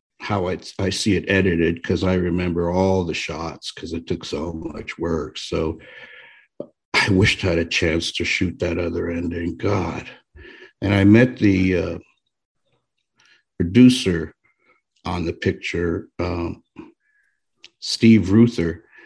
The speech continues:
like, at the Academy Awards, 'cause I've been to the Academy Awards a bunch of times 'cause I'm a member. Um, and I said, "Oh, yeah."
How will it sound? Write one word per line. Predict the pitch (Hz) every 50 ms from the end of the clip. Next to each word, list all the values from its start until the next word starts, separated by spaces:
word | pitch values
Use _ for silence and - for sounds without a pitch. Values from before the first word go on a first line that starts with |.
| - - _ _ _
like, | - 90 87 82
at | 87 87 -
the | 92
Academy | 92 90 - - 104 104 101 95 95 92
Awards, | 90 87 98 110 120 120 113 101 98 98 98 -
'cause | - - - 87
I've | 92 92 90 95
been | 104 95
to | 92 92
the | 92 92
Academy | 90 - - 101 101 98 98 95 95 95 95 95 98 98
Awards | 95 92 92 92 98 101 104 107 95 80 - - - -
a | - -
bunch | 90 87 82 - -
of | -
times | - - 87 85 85 85 85 85 85 -
'cause | - - - 85
I'm | 90 90
a | 87
member. | 85 92 104 117 127 113 85 85 90 104 - _ _ _ _ _ _ _ _ _ _ _ _ _ _ _ _ -
Um, | - 92 92 90 90 87 90 87 87 87 87 85 82 80 - _ _ _ _ _ _ _ _ _ _ _ _ _ _ _ - -
and | - 95 95
I | 95 95
said, | - - 101 98 95
"Oh, | 101 104 104 110 110
yeah." | 104 104 104 101 101 107 104 101